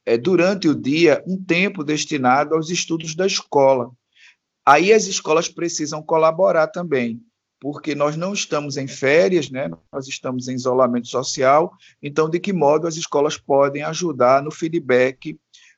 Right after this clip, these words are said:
com atividades à distância? E algo muito importante é explicar para as crianças o que é que está acontecendo, explicar para as crianças por que é que elas precisam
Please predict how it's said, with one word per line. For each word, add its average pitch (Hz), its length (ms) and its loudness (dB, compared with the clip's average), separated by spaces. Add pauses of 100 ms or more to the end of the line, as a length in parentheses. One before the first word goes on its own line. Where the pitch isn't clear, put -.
(100)
com 151 100 2
atividades 147 720 0
à 151 60 0
distância? 143 840 -6 (680)
E 165 360 -2
algo 165 420 4
muito 196 280 -12
importante 143 1000 -8 (380)
é - 160 -4
explicar 165 720 0
para 165 140 -4
as 156 100 -6
crianças 120 840 -6 (320)
o 156 80 -8
que 160 240 -8
é 139 140 -2
que 165 140 -14
está 131 280 -2
acontecendo, 135 960 -10 (420)
explicar 151 580 -2
para 165 120 -6
as 156 120 -10
crianças 120 720 -10 (400)
por 175 200 -4
que 165 200 0
é 156 180 4
que 175 240 -6
elas 139 260 -4
precisam 156 1000 -10